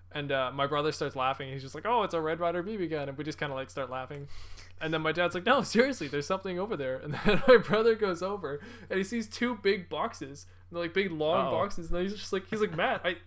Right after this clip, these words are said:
Speaker 1: I think they actually <laughs> got us a Red Ryder B B gun." So he,
Speaker 2: <laughs>
Speaker 1: then he gives one to me, and then him and I start opening it. My dad runs out, and he goes and he grabs these two cowboy hats, and he throws them on us.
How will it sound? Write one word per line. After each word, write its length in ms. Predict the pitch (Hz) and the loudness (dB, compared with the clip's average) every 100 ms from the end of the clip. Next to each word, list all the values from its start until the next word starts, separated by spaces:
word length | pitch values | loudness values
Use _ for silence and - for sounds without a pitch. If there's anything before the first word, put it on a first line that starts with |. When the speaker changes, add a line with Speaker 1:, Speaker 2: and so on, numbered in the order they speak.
| - | -14
Speaker 1:
I 40 | - | -8
think 260 | - 214 | -2 -2
they 140 | - 220 | 2 2
actually 320 | 165 - 220 | 4 2 0
<laughs> 160 | - 247 | 4 4
got 160 | 220 | 4
us 200 | - - | 2 -4
a 60 | 220 | -2
Red 240 | 180 190 | -2 -2
Ryder 260 | 190 185 180 | -2 -2 -2
B 200 | 180 208 | -2 -6
B 100 | 196 | -4
gun." 220 | 160 147 190 - - 740 | -4 -4 -8 -6 -6 4
So 120 | 254 | 12
he, 140 | 240 220 | 12 12
Speaker 2:
<laughs> 160 | - | 10
Speaker 1:
then 420 | 262 240 - 226 | 12 12 12 10
he 60 | 240 | 6
gives 220 | 208 190 | 4 0
one 180 | 180 190 | 0 0
to 40 | 185 | 0
me, 240 | 165 175 | 0 0
and 160 | 175 160 | 0 -2
then 160 | 151 | -4
him 220 | 160 156 165 | -4 -4 0
and 80 | |
I 80 | 160 | 0
start 180 | 156 147 | 0 -2
opening 280 | 139 175 156 | -2 -4 -6
it. 100 | 143 | -4
My 80 | 147 | -4
dad 300 | 151 160 151 | 0 -2 0
runs 240 | 147 147 | -4 -4
out, 160 | 151 156 | -4 -4
and 80 | 151 | -6
he 80 | 143 | -4
goes 200 | 165 156 | -4 -4
and 60 | |
he 40 | 147 | -8
grabs 320 | 131 139 143 | -4 -6 -6
these 100 | 147 | -10
two 200 | - 147 | -6 -8
cowboy 440 | 147 139 143 135 | -2 -2 0 -2
hats, 280 | 131 123 - | -2 -6 -8
and 100 | 151 | -10
he 40 | 143 | -8
throws 260 | 147 143 | -6 -4
them 100 | 160 | -2
on 160 | 160 185 | -2 -4
us. 220 | 220 | -8